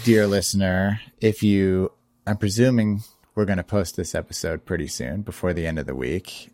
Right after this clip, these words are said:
And, uh, if you go to studio neat dot com right now, we're having a sale, ten percent off sale. Don't even need a discount.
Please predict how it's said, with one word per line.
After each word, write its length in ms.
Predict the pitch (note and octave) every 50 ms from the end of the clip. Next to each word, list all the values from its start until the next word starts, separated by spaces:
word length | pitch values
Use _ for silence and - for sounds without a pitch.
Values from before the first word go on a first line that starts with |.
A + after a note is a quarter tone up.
| - -
And, 680 | - E2+ F2 E2+ E2+ E2 E2 E2+ E2 D#2+ D#2 D2+ D2+ D#2
uh, 220 | D#2+ D#2 D#2 D2+ - _ _ _ _ _ _ _ _ _ _ _ _
if 220 | - F#2 F2 D#2+ F2+
you 100 | F2 F2
go 300 | E2+ G#2 G#2 G#2 G2+ G2+
to 100 | F2+ F#2
studio 460 | - - - A#2+ A#2 G#2 G2+ G2 F#2+
neat 220 | F#2 F#2+ F#2 E2+
dot 180 | - F#2 E2+ E2
com 260 | - - A2 A2 G#2 G2
right 160 | F#2 E2+ C#2+
now, 340 | D#2 G2+ B2 C3 G2+ D#2+ E2
we're 120 | E2+ F2
having 380 | E2+ E2+ F2 F2 E2 D#2+ D2+ D#2
a 300 | D#2+ D#2 D#2 D#2+ E2 - _ _ _ _ _ -
sale, 500 | - - - - A2 A2 F#2+ D2 D#2 -
ten 180 | - F#2+ F#2
percent 320 | F2+ G2+ F2+ - G2 F#2 F2
off 180 | E2+ G#2 G2+
sale. 360 | - - - D#2 C2+ D#2 G2+
Don't 200 | F#2+ A2 A2 A#2 B2
even 120 | B2 B2
need 160 | B2+ B2+ B2+
a 60 | A#2 G#2
discount. 540 | G#2+ B2+ C3+ - - - F#2+ D#2+ B1+ -